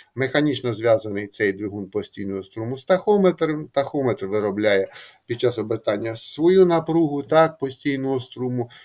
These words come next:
До речі, його обмотка збудження, е, це магніт, магніт, ось, бачите, стоїть.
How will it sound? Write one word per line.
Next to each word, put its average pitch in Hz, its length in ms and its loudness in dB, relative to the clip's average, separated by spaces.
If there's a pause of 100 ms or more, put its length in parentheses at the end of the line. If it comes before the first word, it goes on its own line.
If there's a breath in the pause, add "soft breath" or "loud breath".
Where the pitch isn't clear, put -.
(160 loud breath)
До 113 140 0
речі, 113 340 0
його 104 300 0
обмотка 104 460 -4
збудження, 98 760 -6 (560 loud breath)
е, 101 160 -4
це 113 220 0
магніт, 110 640 -2
магніт, 113 460 -2
ось, 92 80 -8
бачите, 123 380 -4
стоїть. - 360 -14